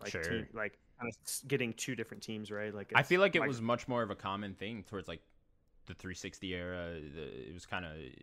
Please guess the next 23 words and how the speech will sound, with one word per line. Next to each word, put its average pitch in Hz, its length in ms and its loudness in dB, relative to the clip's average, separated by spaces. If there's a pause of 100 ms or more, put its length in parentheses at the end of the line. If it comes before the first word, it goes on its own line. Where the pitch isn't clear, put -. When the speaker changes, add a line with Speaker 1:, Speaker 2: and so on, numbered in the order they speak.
(160)
Speaker 2:
I 90 60 -4
feel 120 180 -4
like 90 100 -6
we 82 120 -6
always 85 260 -6
heard 71 140 -10
about, 65 240 -8
like, - 100 -14
a - 80 -16
Speaker 1:
With, 143 100 2
like, 123 140 2
Speaker 2:
second - 40 -6
team 127 100 4
being 117 140 4
Speaker 1:
BioWare 110 80 4
Speaker 2:
worked 110 240 2
Speaker 1:
and 110 100 -2
Speaker 2:
on. - 40 -2
Speaker 1:
stuff 117 240 2
like 110 120 -4
that. - 100 4
Speaker 2:
Yeah, 120 140 10
like, 101 200 2